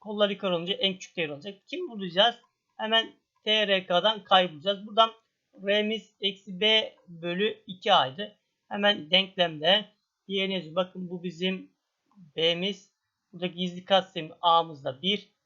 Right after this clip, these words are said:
Yani ne oldu? Sekiz bölü ikiden dört gelmiş oldu. Hemen gidiyoruz. Denklemde yerine yazıyoruz. F dört eşittir diyoruz. Dördün karesi eksi sekiz çarpı dört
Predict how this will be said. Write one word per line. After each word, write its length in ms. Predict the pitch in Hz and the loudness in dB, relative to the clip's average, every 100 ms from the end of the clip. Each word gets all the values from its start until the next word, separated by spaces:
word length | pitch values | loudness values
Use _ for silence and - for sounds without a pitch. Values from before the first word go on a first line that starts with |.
| _ _ | _ _
Yani 440 | 180 196 170 160 | 6 8 8 2
ne 80 | 175 | 0
oldu? 480 | 196 160 156 214 247 _ _ _ _ | 0 0 2 2 2 _ _ _ _
Sekiz 760 | _ 196 180 - 220 185 165 | _ -10 -8 -6 -8 -10 -10
bölü 200 | 160 147 | -8 -8
ikiden 680 | 147 - - 156 180 247 - _ _ _ - 151 147 | -12 -18 -8 2 2 2 -10 _ _ _ -20 -20 4
dört 320 | 190 190 _ | 4 4 _
gelmiş 360 | 160 131 135 156 | -6 -6 -10 -14
oldu. 360 | 143 170 180 _ _ | -12 -14 -14 _ _
Hemen 320 | 254 247 247 | -2 4 4
gidiyoruz. 440 | 240 214 226 233 208 _ _ | 4 -2 0 -2 -8 _ _
Denklemde 1000 | 208 - - 208 202 190 214 226 254 - | 6 6 6 6 6 2 4 4 2 -12
yerine 720 | 185 190 202 202 202 208 196 - | -10 0 0 2 0 2 2 0
yazıyoruz. 480 | 170 147 151 143 _ | -6 -6 -10 -16 _
F 280 | - 180 185 202 | 2 2 2 2
dört 280 | 185 185 | 2 2
eşittir 460 | 165 190 185 190 180 | -10 -10 -10 -12 -8
diyoruz. 360 | 196 185 190 185 _ _ _ _ _ _ _ _ _ _ _ _ _ _ _ _ _ - 147 | -6 -4 -6 -10 _ _ _ _ _ _ _ _ _ _ _ _ _ _ _ _ _ -20 6
Dördün 600 | 175 185 180 180 139 123 - | 8 8 6 0 -2 -8 -10
karesi 460 | - 185 190 190 - | 2 2 2 -6 -12
eksi 500 | 202 175 - 175 175 _ _ | -8 -8 -4 -6 -6 _ _
sekiz 460 | _ 143 127 175 _ | _ -20 -20 -20 _
çarpı 420 | 190 180 180 170 | 4 4 4 -2
dört 300 | 175 180 180 | 2 2 2